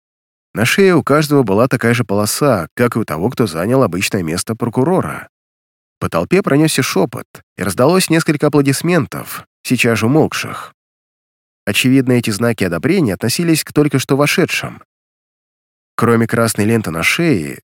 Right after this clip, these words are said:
у двенадцати человек, занявших скамью присяжных, было на плече нечто вроде эполета в виде волчьей головы. Около стола, за которым сидели судьи,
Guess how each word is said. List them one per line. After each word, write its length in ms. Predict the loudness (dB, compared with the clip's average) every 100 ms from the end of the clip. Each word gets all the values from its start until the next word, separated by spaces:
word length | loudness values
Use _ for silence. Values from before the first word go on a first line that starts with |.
| -10
у 40 |
двенадцати 440 | -2 2 2 0 -2
человек, 400 | -2 0 -2 0
занявших 440 | 0 0 -2 -4
скамью 300 | -4 -2 0
присяжных, 760 | -2 -2 0 0 -4 -10 -14 -20 _ _
было 260 | 0 4 4
на 100 | 4
плече 340 | 2 2 2
нечто 280 | 2 2 0
вроде 420 | 2 2 4 2 2
эполета 460 | -2 2 4 4 2
в 60 |
виде 240 | 4 4 4
волчьей 380 | 4 2 2
головы. 580 | 2 2 2 -2 -10 -12 -14 _ _ _ _ _ _ _ 0
Около 300 | 2 2 0
стола, 340 | 0 0 2
за 80 | 0
которым 320 | -4 -2 -2
сидели 340 | -2 -2 -2
судьи, 600 | -2 -2 -2 -4 -8 -10